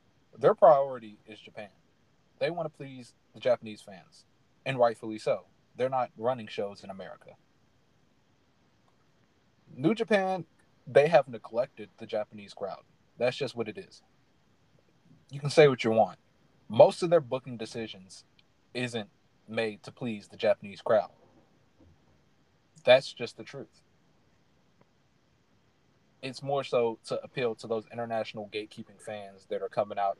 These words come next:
people giving people history lesson after history lesson about New Japan, that their only knowledge is twenty sixteen when Kenny Omega was leader of Bullet Club. Nothing else before that. They need to suck it up and realize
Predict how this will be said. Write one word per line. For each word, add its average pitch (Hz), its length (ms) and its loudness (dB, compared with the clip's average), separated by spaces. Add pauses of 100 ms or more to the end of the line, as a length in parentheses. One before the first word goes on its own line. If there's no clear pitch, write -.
(140)
people 104 320 -8
giving 101 220 -8
people - 240 -10
history 107 360 -4
lesson 98 280 -2
after 95 180 -8
history 107 320 -2
lesson 101 280 0
about 98 240 -2
New 104 140 -18
Japan, 101 400 -10 (460)
that 104 280 6 (160)
their 117 160 4
only 113 220 -2
knowledge 107 420 2
is 101 180 -8
twenty 110 240 -8
sixteen 107 460 -10
when 101 80 -12
Kenny 107 220 -2
Omega 101 260 0
was 95 300 -10
leader 104 200 -2
of 90 80 -8
Bullet 98 220 -8
Club. 87 180 -16 (1200)
Nothing 120 320 6
else 104 120 0
before - 260 -10
that. - 160 -20 (2750)
They 135 280 4
need 202 300 -8
to 120 120 0
suck 156 300 6
it 143 80 10
up 123 240 8
and 113 180 -10
realize 107 500 0